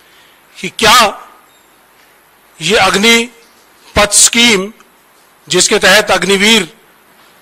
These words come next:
भर्ती किए जा रहे हैं, क्या वो स-, क्या वो स्कीम सही है, वैलिड है,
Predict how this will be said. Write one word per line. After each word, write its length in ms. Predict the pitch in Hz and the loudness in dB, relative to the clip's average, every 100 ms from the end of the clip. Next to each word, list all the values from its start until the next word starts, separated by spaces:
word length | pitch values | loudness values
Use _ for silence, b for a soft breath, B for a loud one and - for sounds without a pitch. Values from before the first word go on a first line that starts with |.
| - | -8
भर्ती 260 | 156 165 208 | -6 -2 -2
किए 180 | 208 196 | 0 2
जा 140 | 185 | 2
रहे 200 | 190 190 | 2 2
हैं, 140 | 208 220 _ _ _ B B B _ | 0 -6 _ _ _ B B B _
क्या 160 | - 185 | -2 2
वो 160 | 202 214 | 2 2
स-, 300 | - 156 - B B B - | 0 -4 -12 B B B -4
क्या 180 | 208 202 | 0 2
वो 200 | 233 226 | 2 2
स्कीम 480 | - 233 233 226 214 - - - _ _ - _ - | 0 2 2 0 -8 -20 -20 -20 _ _ -20 _ -8
सही 440 | - 214 190 214 | -4 0 2 2
है, 320 | 185 220 226 - _ - _ _ _ - - _ _ | 2 0 -4 -20 _ -20 _ _ _ -20 -20 _ _
वैलिड 440 | 120 156 180 220 196 | -6 -2 2 2 2
है, 420 | 202 220 - | 2 0 -6